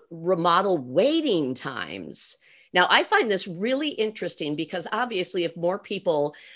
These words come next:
are having to stay in their homes because they can't find a new home,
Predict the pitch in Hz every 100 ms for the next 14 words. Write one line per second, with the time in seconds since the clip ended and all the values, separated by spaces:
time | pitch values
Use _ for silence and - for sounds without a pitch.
0 | - - 165 180 170 160 151 - - 170
1 | 175 220 220 208 202 185 160 165 - 160
2 | 160 160 147 151 - 180 160 151 180 226
3 | 214 139 113 131 185